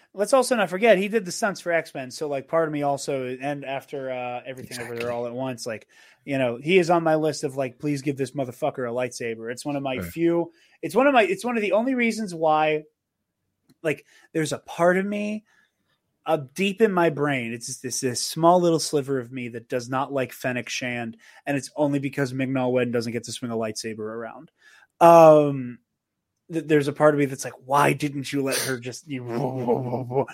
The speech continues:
Speaker 1: <laughs> like, give her that?" Um, but I do love Fennec. Um, and I'm probably gonna be meeting Ming-Na Wen next month, actually. It's Steel City Comic Con,
Speaker 2: Ooh.
Speaker 1: so if you're at that, come through, s-, say hi. Um, but no, uh, Ke Quan is so great.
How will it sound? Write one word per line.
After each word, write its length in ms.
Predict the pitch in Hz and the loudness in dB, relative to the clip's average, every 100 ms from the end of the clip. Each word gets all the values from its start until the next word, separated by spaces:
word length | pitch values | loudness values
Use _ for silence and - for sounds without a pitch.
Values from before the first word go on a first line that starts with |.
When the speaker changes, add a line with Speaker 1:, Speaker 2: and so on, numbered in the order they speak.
| - | -14
Speaker 1:
<laughs> 160 | - - | -8 -4
like, 260 | 123 - 175 156 | -4 -4 -10 -2
give 160 | 196 | 2
her 140 | 180 147 | 4 4
that?" 300 | 143 110 - - | 4 2 -4 2
Um, 440 | 147 143 127 127 143 | 4 4 0 -6 -2
but 180 | 135 123 | -2 -2
I 100 | 127 | -6
do 220 | 117 107 | -6 -10
love 240 | 104 107 104 | -6 -8 -6
Fennec. 440 | 117 104 101 - - | -8 -8 -8 -12 -4
Um, 580 | 127 120 117 113 120 117 _ _ _ _ _ 143 | 0 0 -2 -4 -10 -14 _ _ _ _ _ -8
and 200 | 127 131 | -8 -8
I'm 120 | 151 _ | -14 _
probably 200 | 139 139 | -4 -2
gonna 140 | 156 175 | 0 2
be 120 | 196 | 2
meeting 320 | 190 214 135 | 2 0 -2
Ming-Na 300 | 123 120 113 | -4 -4 -4
Wen 220 | 113 107 | -4 -6
next 240 | 104 - 113 | -10 -12 -12
month, 200 | 107 113 | -8 -6
actually. 340 | 110 - 110 | -6 -6 -8
It's 120 | 113 | -6
Steel 140 | - 135 | -6 -6
City 220 | - 151 | -6 -8
Comic 280 | 180 160 131 | -6 -6 -6
Con, 140 | 139 | -8
Speaker 2:
Ooh. 40 | |
Speaker 1:
so 160 | 165 120 | -8 -8
if 100 | 117 | -2
you're 140 | 135 | 0
at 100 | 143 | 0
that, 220 | 143 160 - | 0 -4 -4
come 180 | 208 | -8
through, 300 | 156 240 196 160 | -8 -14 -16 -18
s-, 220 | 214 214 220 | -20 -20 -12
say 240 | - 180 | -6 -2
hi. 220 | 175 202 - - - - - | -2 -4 -12 -18 -18 -20 0
Um, 760 | 170 180 180 170 160 151 131 123 _ _ _ _ - - _ _ | 8 10 12 10 8 4 -4 -8 _ _ _ _ -20 -20 _ _
but 140 | 220 220 | 8 12
no, 240 | 185 139 | 12 10
uh, 280 | 135 165 165 | 10 10 8
Ke 240 | 170 202 | 6 2
Quan 300 | 180 180 160 | 6 8 8
is 140 | 151 131 | 6 4
so 240 | - 156 | 4 6
great. 340 | 139 151 143 | 6 6 6